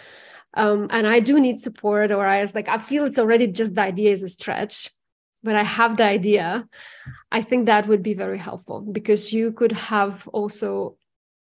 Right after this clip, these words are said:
part of healing, and, and the healing, I mean, like, stretching those capacity edges together with us,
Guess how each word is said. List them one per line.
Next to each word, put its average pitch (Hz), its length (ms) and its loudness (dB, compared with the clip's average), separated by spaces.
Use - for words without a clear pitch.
part 240 300 2
of 247 100 -2
healing, 233 500 2
and, 214 240 -2
and 226 300 -4
the 226 100 2
healing, 269 400 2
I 220 80 2
mean, 226 240 2
like, 220 300 -2
stretching 233 560 -2
those 214 200 0
capacity 208 640 -4
edges 196 320 -4
together 196 420 -6
with 220 140 -2
us, 233 460 -6